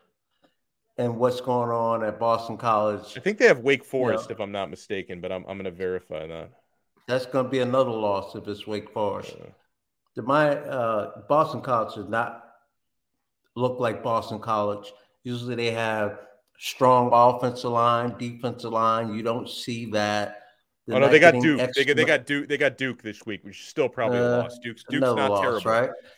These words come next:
Speaker 2: Yeah.
Speaker 1: Yeah. Not great quarterback play. So, you know, I, I, I could watch 'em or not watch 'em. If it's on, okay,
Speaker 2: Mm-hmm.
Speaker 1: bonus, but I won't be locked in.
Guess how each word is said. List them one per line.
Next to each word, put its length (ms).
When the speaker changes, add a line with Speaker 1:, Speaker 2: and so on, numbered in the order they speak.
Speaker 2:
Yeah. 80
Speaker 1:
Yeah. 180
Not 260
great 260
quarterback 500
play. 300
So, 640
you 140
know, 200
I, 280
I, 140
I 140
could 240
watch 380
'em 440
or 160
not 300
watch 340
'em. 160
If 100
it's 140
on, 600
okay, 360
Speaker 2:
Mm-hmm. 80
Speaker 1:
bonus, 480
but 320
I 100
won't 240
be 80
locked 400
in. 160